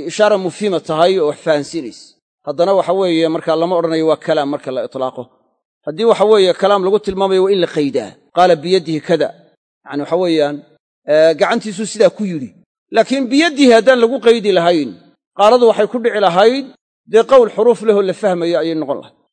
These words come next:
Saasay markaa noqon lahay. Saas ayay noqon lahay. Marka ishaaraadkii ma soo gelayaan. Annusub, calaamadaha la taagaa ma soo gelayaan.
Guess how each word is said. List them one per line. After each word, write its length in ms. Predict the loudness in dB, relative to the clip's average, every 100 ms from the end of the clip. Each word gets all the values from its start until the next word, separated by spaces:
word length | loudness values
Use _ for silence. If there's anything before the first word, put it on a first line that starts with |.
| _ _
Saasay 320 | 0 0 -2
markaa 220 | -4 -4
noqon 220 | -8 -10 -20
lahay. 140 | _ _ _ _ _ -6
Saas 240 | -4 -2
ayay 200 | 0 0
noqon 240 | 0 -2 -6
lahay. 160 | -8 _ _ _ _ -6
Marka 140 | 0 0
ishaaraadkii 460 | 2 4 4 2
ma 60 | -8
soo 160 | -8
gelayaan. 320 | -6 -8 -10 _ _ _ _ -2
Annusub, 460 | 0 2 0 -2 -6 -6
calaamadaha 520 | 0 2 2 2 2
la 120 | 2
taagaa 360 | 0 0 2 0
ma 80 | -2
soo 180 | -4 -4
gelayaan. 400 | -4 -6 -10